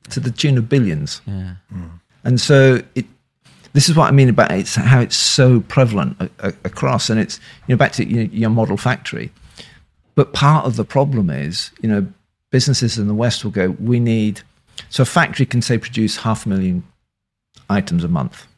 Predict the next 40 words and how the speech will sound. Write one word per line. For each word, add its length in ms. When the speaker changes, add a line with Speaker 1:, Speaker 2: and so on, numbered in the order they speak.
Speaker 1:
It 100
will 120
place 280
an 80
order 200
for 120
a 40
million 320
items 340
a 60
month 340
from 180
that 120
factory, 460
but 100
it 80
knows 240
what 120
its 140
output 360
is. 180
It 120
can't 260
deliver 300
a 40
million, 360
and 120
therefore 380
it 120
has 280
to 100
subcontract 720
Speaker 2:
Yeah, 180
Speaker 1:
out 160
Speaker 2:
yeah. 100
Speaker 1:
i-, 220
in 160
that 180
whole, 220
Speaker 2:
Yeah. 140